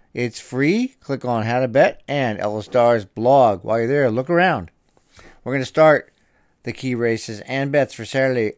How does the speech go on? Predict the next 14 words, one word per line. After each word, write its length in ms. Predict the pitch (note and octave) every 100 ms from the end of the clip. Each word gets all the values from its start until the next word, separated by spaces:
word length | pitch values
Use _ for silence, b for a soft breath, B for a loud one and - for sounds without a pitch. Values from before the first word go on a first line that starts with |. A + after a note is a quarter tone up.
| -
August 480 | C3+ C3+ G#2 F#2 _
seventh, 480 | - - E3 C#3+ G#2+
with 480 | G2+ C#3 D#3+ A#2+ -
the 80 | A#2+
Glens 300 | C3+ E3+ D3
Falls 300 | E3 F3+ E3+
Stakes, 380 | C#3 G#2 -
Race 220 | - C#3+ -
seven, 340 | E3 C#3+ A2
Saratoga, 560 | - D#3 F3 G3 D3+ G#2+
post 360 | D#3+ C#3 -
three 240 | F#3 G3+ A#2
fifty-eight 640 | - E3 D#3+ D#3+ D#3 D3+
Eastern. 560 | C#3+ E3 D#3+ C#3+ G#2+